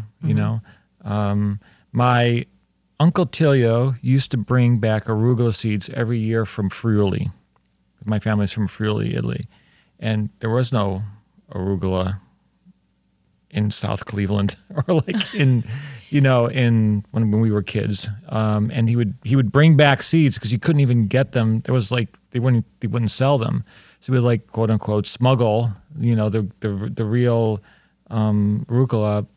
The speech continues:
Speaker 1: back every year, and we would p-, have, like, the arugula. Um, so that's, like, I don't know, nineteen seventy-nine.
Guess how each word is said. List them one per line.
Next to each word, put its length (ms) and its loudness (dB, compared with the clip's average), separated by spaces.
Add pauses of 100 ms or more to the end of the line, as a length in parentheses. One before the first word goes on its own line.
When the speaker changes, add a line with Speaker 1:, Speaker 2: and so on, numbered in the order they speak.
(120)
Speaker 1:
back 460 -2
every 300 -4
year, 240 0
and 280 0 (160)
we 100 -2
would 180 -2
p-, 200 -20
have, 200 -4
like, 280 -8 (300)
the 80 -12
arugula. 640 -6 (560)
Um, 640 -2 (140)
so 120 -2
that's, 220 4
like, 200 4 (400)
I 80 -2
don't 160 0
know, 180 0
nineteen 640 0
seventy-nine. 840 0